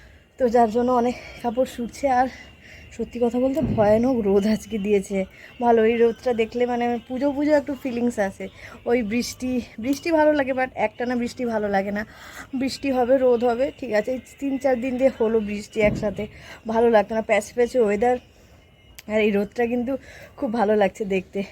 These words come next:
আর specially হচ্ছে মানে আকাশটা এত সুন্দর লাগছে, কি আর বলবো। তো রিলস বানাবো, তার আগে ভাবলাম আমার বন্ধুদের সাথে একটু শেয়ার করি এগুলো।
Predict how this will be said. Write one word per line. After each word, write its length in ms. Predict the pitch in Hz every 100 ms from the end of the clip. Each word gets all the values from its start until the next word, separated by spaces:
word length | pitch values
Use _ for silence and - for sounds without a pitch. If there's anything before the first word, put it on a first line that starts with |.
| -
আর 300 | 208 214 214 208 _ - - - -
specially 440 | 208 220 240 254
হচ্ছে 240 | 240 269 247 - -
মানে 240 | 208 214 214 -
আকাশটা 540 | 190 196 220 214 196
এত 360 | 180 185 - 240
সুন্দর 380 | - 247 247 269
লাগছে, 340 | 285 294 285
কি 140 | 233
আর 100 | 214
বলবো। 380 | 196 196 190 196 - - - - - - -
তো 300 | 220 226 233 220 - - -
রিলস 300 | 220 220 -
বানাবো, 520 | 180 175 190 208 269 - - -
তার 180 | - 214
আগে 180 | 220 226
ভাবলাম 320 | 226 233 247
আমার 160 | 254 247
বন্ধুদের 480 | 233 226 226 226 226
সাথে 220 | 240 226
একটু 160 | 220
শেয়ার 320 | 247 240 208 208
করি 240 | 226 220
এগুলো। 260 | 202 220